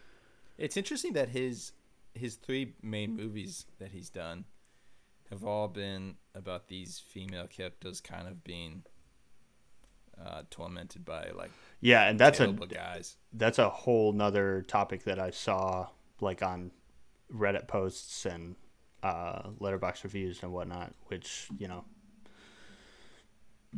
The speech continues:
Speaker 2: I, directors have their style, but,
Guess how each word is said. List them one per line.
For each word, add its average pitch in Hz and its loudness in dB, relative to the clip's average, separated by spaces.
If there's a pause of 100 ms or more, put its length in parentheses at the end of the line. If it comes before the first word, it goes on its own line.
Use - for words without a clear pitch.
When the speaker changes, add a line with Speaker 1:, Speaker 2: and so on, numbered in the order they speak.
(300)
Speaker 2:
I, 101 -2
directors 104 2
have 120 6
their 104 0
style, 95 4 (240)
but, 98 4